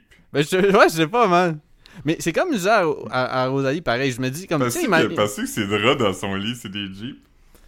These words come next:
Speaker 1: Je,
Speaker 2: Comme,
Speaker 1: je, je
Speaker 2: des draps de Star Wars, mais
Speaker 1: Mais
Speaker 2: avec des Jeeps dessus.
Speaker 1: M-, mais ça doit être nuts quand même. Tu sais, comme, imagine, tu passes un bout de rough, puis là, comme, faut que tu vendes ton Jeep.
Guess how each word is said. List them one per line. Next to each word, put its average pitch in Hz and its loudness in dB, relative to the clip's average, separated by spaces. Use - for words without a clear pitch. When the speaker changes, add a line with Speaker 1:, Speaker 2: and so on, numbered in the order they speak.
Speaker 1:
Je, 143 -4
Speaker 2:
Comme, 151 -4
Speaker 1:
je, 139 -6
je 143 -2
Speaker 2:
des 175 4
draps 185 -2
de 110 -4
Star 101 0
Wars, 113 0
mais 135 2
Speaker 1:
Mais - 2
Speaker 2:
avec 101 -2
des 101 -8
Jeeps 110 -10
dessus. 110 -12
Speaker 1:
M-, 135 -6
mais 143 -4
ça 147 -2
doit 247 4
être 135 -2
nuts 151 -2
quand 127 -2
même. 147 0
Tu - -8
sais, 240 -8
comme, 156 0
imagine, 151 0
tu - -8
passes 147 0
un 120 -2
bout 123 -2
de - -8
rough, 143 -4
puis - -6
là, 131 0
comme, 127 -2
faut 127 -4
que - -8
tu 117 -10
vendes 123 -2
ton 110 -4
Jeep. 117 -6